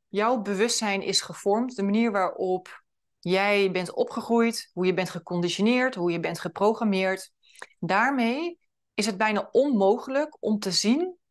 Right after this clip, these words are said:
hoe mooi je bent, hoe waardevol je bent, hoe prachtig je eigenlijk al van origine al bent. En deze blauwdruk, datgene wat wij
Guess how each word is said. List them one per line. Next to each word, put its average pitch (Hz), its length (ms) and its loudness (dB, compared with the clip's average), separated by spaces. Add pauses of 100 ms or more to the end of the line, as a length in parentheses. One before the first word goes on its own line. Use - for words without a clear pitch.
(1500)
hoe 277 140 6
mooi 220 300 6
je 160 80 -2
bent, - 500 -14
hoe 254 240 4
waardevol 214 560 2
je 156 140 -6
bent, 147 260 -6 (180)
hoe 285 280 6
prachtig 226 680 -2 (180)
je - 160 -2
eigenlijk 202 440 -2
al 185 440 2 (140)
van 202 260 -2
origine 208 600 2
al 160 220 -2
bent. - 440 -6 (1160)
En 208 140 2
deze 240 340 4
blauwdruk, 208 800 0 (1800)
datgene 202 520 2
wat 190 160 2
wij 180 540 2